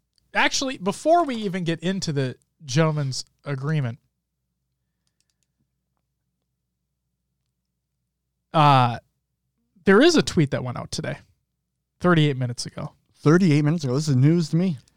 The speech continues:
Speaker 1: So apparently the Bandit rifle, this is a leak,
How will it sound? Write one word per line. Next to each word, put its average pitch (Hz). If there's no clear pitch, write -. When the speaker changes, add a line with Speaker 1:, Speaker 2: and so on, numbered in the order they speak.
Speaker 1:
So -
apparently 143
the 131
Bandit 143
rifle, 131
this 131
is 127
a 117
leak, 131